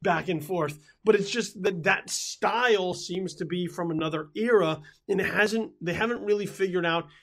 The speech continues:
how to make that work now, other than kind of what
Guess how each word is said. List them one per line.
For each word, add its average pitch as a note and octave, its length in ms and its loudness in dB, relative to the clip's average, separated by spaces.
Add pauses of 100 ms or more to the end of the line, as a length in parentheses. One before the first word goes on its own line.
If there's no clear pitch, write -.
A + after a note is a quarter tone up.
(100)
how G3+ 280 4
to G3+ 80 4
make F#3 280 2
that E3+ 220 4
work E3 440 0
now, F#3+ 680 4 (380)
other D#4+ 240 6
than A#3 240 4
kind A3+ 300 2
of G#3 100 4
what F#3+ 320 2